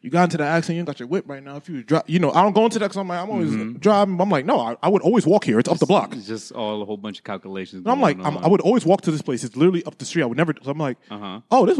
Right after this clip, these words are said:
Speaker 1: this was gonna go down." In my brain, like, "Oh, it's gonna go down no matter what would have happened." So, all right, it's gonna happen. How it's gonna happen? I mean, hey, we have been in this situation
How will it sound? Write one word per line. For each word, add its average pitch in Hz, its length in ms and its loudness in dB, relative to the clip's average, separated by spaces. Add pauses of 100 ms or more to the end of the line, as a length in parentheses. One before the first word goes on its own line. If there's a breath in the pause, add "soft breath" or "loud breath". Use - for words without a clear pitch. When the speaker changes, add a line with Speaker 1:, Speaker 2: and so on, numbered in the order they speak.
(120)
Speaker 1:
this 208 180 2
was 139 120 -14
gonna 135 180 -6
go 123 120 2
down." 123 240 -2
In 127 80 -14
my 160 80 -14
brain, 190 160 -18
like, 101 100 -16
"Oh, 120 80 -12
it's 311 100 -6
gonna 113 140 -8
go 110 100 -4
down 101 180 -8
no 95 60 -12
matter 120 200 -4
what 101 340 0
would 143 80 -2
have 151 120 -6
happened." 208 320 -8
So, 143 100 -6
all 202 140 -4
right, - 100 -10
it's 311 180 -2
gonna 302 180 2
happen. 311 220 0
How 349 140 2
it's 330 80 0
gonna 381 140 2
happen? 392 340 0
I 214 100 0
mean, 240 160 0
hey, 247 200 2 (560 soft breath)
we 262 100 0
have 202 100 4
been 196 80 4
in 180 60 0
this 175 100 0
situation 127 400 -2